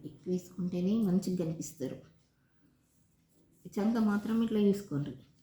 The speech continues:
ఐదున్నర పెట్టుకున్నారనుకో, మీరు ఒకసారి ఆమ్ రౌండ్ చెక్ చేసుకోండి. ఆమ్ రౌండ్ కరెక్ట్, ఈ లైన్కు ఆమ్ రౌండ్ కరెక్ట్ ఎక్కడికి వస్తుందో అక్కడికి కట్ చేసుకోండి. మీకు అర్థమైంది అనుకుంటా సిస్టర్, అర్థం కాకపోతే మళ్ళీ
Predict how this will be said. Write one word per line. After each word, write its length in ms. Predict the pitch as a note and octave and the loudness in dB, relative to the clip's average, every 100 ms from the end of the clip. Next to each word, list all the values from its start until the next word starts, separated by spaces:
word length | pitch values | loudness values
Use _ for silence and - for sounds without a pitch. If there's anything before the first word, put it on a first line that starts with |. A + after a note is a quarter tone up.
| _ _ _ _ _ _ _ _ _ _ _ _ _ _ _ _ _ | _ _ _ _ _ _ _ _ _ _ _ _ _ _ _ _ _
ఐదున్నర 420 | E3 F3+ G3+ G3 F3+ F3 | -2 2 4 4 2 -2
పెట్టుకున్నారనుకో, 640 | - F3+ F3 E3 E3 F#3 G3 | -4 -4 -2 -2 -4 0 2
మీరు 100 | G3 | 2
ఒకసారి 280 | G3 - F#3 E3 | 0 -4 -2 2
ఆమ్ 140 | F#3 G#3+ | 4 6
రౌండ్ 220 | G#3+ G#3 - | 6 4 2
చెక్ 140 | F#3 F#3 | -2 0
చేసుకోండి. 460 | F3 - C#3+ C#3 - - _ _ _ F3+ | -2 -4 -4 -4 -8 -16 _ _ _ -4
ఆమ్ 240 | F#3 G#3 G#3 | 2 4 6
రౌండ్ 220 | G#3 G3 | 4 2
కరెక్ట్, 380 | - G3 - - - - | -2 -8 -8 -10 -6 0
ఈ 40 | G3+ G#3+ | 2 2
లైన్కు 500 | G3+ G3 G#3+ A3+ - G3+ F3+ | 2 2 4 2 -2 -6 -2
ఆమ్ 160 | F#3+ G3 | 2 2
రౌండ్ 240 | G3+ G3 G3 | 2 0 -2
కరెక్ట్ 280 | E3+ E3+ - D#3+ | -8 -10 -10 -12
ఎక్కడికి 300 | - F3 F3 | -8 -8 -6
వస్తుందో 360 | F3 - F3 G#3+ C#4+ - _ _ _ _ _ _ _ _ _ | -8 -6 -2 -2 -4 -12 _ _ _ _ _ _ _ _ _
అక్కడికి 340 | F#3 G3 F3+ - | -12 -6 -8 -6
కట్ 160 | D#3+ D#3+ | -8 -4
చేసుకోండి. 500 | E3 - E3+ E3 F3 A#3 - - - | -4 -6 -8 -4 0 0 -2 -14 -4
మీకు 180 | F#3+ F#3 F3 | -2 0 -2
అర్థమైంది 500 | F3+ G3+ G#3 G#3 G3 | 0 2 4 4 4
అనుకుంటా 340 | F#3+ F#3 F3+ F3 | 0 -4 -6 -6
సిస్టర్, 340 | G3 - G3 - D#3+ | -8 -8 -8 -4 -4
అర్థం 240 | F3+ G#3 G#3 | -2 0 0
కాకపోతే 360 | G3 - G3+ A#3 G3 | -2 -6 -6 -2 2
మళ్ళీ 180 | F3+ | 2